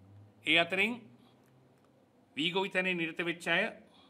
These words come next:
නිසි අස්වැන්නක් නොලැබීම ගැනත් අමාරුවෙන් ලබාගත් අස්වැන්නට නිසි මිලක් නොලැබීම ගැනත් අද බරපතල ප්‍රශ්නයක්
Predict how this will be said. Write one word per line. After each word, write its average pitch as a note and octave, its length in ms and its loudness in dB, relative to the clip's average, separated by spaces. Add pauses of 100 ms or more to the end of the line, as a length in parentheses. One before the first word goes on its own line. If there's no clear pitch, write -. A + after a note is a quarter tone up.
(920)
නිසි D3 300 -2
අස්වැන්නක් G3 640 0
නොලැබීම F3 520 -2
ගැනත් E3 360 2 (1900)
අමාරුවෙන් A3+ 580 4 (240)
ලබාගත් G3 560 2
අස්වැන්නට G3 580 0 (1080)
නිසි D#3 360 -4
මිලක් D#3+ 400 2
නොලැබීම F3+ 460 -4
ගැනත් D#3 420 2 (920)
අද C#3+ 160 0 (1200)
බරපතල F3 520 0
ප්‍රශ්නයක් E3+ 480 -2